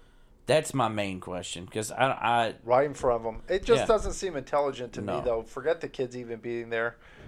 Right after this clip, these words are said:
Speaker 2: Uh, for legal purposes, that doesn't
Speaker 1: Yeah.
Speaker 2: seem like a great decision.
Speaker 1: At all. At all. So
Speaker 2: <laughs>
Speaker 1: that's, that's one of my beefs. Uh, the, the fans smoking, uh, as the old people would call it, pot.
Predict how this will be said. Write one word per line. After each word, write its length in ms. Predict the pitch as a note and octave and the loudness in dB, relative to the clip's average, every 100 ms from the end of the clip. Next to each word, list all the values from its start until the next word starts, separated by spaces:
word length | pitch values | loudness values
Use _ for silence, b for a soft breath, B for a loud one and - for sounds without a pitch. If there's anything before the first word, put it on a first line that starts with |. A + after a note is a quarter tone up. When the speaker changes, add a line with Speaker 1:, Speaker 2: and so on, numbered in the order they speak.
| B B | B B
Speaker 2:
Uh, 400 | G#2+ G2+ G2 G2+ | 2 4 4 2
for 400 | - C3 A#2+ A2+ | -2 -2 0 0
legal 440 | A2+ C3 B2+ B2 | 0 -6 -4 -8
purposes, 680 | A#2 - A2+ - - G#2+ G2+ | -8 -4 -4 -6 -10 -8 -6
that 140 | G#2+ G2+ | -6 -4
doesn't 260 | A2 F#3 | -2 -2
Speaker 1:
Yeah. 20 | G#2+ | -4
Speaker 2:
seem 280 | - A#2 | -6 -4
like 220 | G#2+ G#2 - | -2 -2 -4
a 40 | |
great 320 | G2+ A2 G#2 - - - - | -8 -6 -6 -12 -20 -20 -16
decision. 420 | G2+ - F#2 G2+ - | -14 -12 -14 -8 2
Speaker 1:
At 160 | A2+ | 4
all. 260 | G#2 D#2+ - - | 4 2 -2 -8
At 160 | - G#2+ | 0 2
all. 180 | F#2 E2 | 2 2
So 340 | - A2 G2+ | 2 2 2
Speaker 2:
<laughs> 460 | - - - - - | -4 -10 -16 -18 0
Speaker 1:
that's, 240 | D#3+ E3 | 0 2
that's 340 | - F2+ C#3 C#3+ | -2 2 2 4
one 120 | C3+ | 2
of 40 | A#2 | 4
my 100 | G#2 | 2
beefs. 440 | G2 F#2 - D#4+ | 2 -2 -2 -4
Uh, 600 | F4+ E2 G#2 G2+ G2 F#2 G2 | -2 2 4 6 4 0 -2
the, 240 | G#2 G2 - - b b b b | 0 -2 -4 -20 b b b b
the 80 | A2 | -4
fans 580 | - B2+ B2 A2 - - | 2 0 0 -2 -4 -4
smoking, 680 | - - C3 A#2+ A#2 G#2+ F#2+ | -6 0 0 2 0 -2 -2
uh, 420 | F2 G2 F#2 F2 - - - b b b b | 0 2 2 0 -4 -16 -20 b b b b
as 200 | - A2 A2 | 0 0 2
the 140 | A#2 | 2
old 200 | A2 A2 | 2 2
people 280 | A#2 A2+ G2+ | -2 -2 -2
would 140 | G2 | -2
call 200 | - G2 | 2 2
it, 140 | - - | 2 -4
pot. 400 | - F2+ - | 0 0 -2